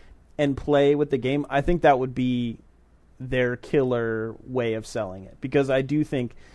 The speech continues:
like, the Jackbox Party Pack, when we get together, uh, me and my friends, and play,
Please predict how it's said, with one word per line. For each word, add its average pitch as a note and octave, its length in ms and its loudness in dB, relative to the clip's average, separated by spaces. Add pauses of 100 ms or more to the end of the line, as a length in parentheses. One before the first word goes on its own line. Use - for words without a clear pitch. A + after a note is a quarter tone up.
(120)
like, B2+ 220 0
the C3 100 0
Jackbox B2+ 640 2
Party C3+ 280 2
Pack, D#3 320 -2
when B2+ 280 -2
we C3+ 160 -2
get C#3 160 -2
together, B2 720 0
uh, A2+ 220 -2
me B2 180 -2
and B2 80 -2
my A#2+ 80 -2
friends, A#2+ 480 -4 (760)
and C3+ 200 -2
play, C3 580 4